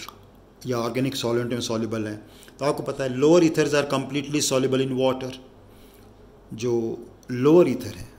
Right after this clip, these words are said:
lower ether का मतलब आपको बता ही दिया क्या होते हैं, चार carbon से कम वाले ether, वो क्या होते हैं? पानी में पूर्ण रूप से घुल जाते हैं। कारण क्या है? कि वो hydrogen bond बना लेते हैं। क्या बना लेते हैं? Hydrogen bond। Done?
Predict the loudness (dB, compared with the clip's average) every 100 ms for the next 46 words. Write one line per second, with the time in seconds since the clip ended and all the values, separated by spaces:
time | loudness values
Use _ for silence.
0 | -14 -4 -2 -2 -4 -6 -4 -4 -4 -4
1 | -4 -4 -4 -2 -4 -4 -6 -6 -4 -4
2 | -4 -6 -6 -8 -8 -6 -4 -2 -2 -6
3 | -12 -14 -20 -20 -20 -6 -2 0 2 0
4 | 0 -4 -6 -14 -20 -20 -20 -20 -20 -8
5 | -2 0 2 0 0 0 2 0 -2 -4
6 | -2 -4 -4 -8 -12 -4 0 0 0 -2
7 | -2 -12 -20 -20 -20 -20 -20 -20 -20 -20
8 | -10 -8 -2 0 0 -4 -4 -4 -4 -6
9 | -4 -4 -4 -4 -6 -6 -6 -8 -12 -12
10 | -14 -16 -18 -20 -14 -10 -6 -6 -6 -4
11 | -2 -2 -6 -20 -16 -4 -2 -2 -4 -4
12 | -6 -8 -14 -18 -20 -20 -20 -20 -20 -20
13 | -20 -20 -20 -20 -20 -20 -20 -20 -20 -20
14 | -16 -6 -4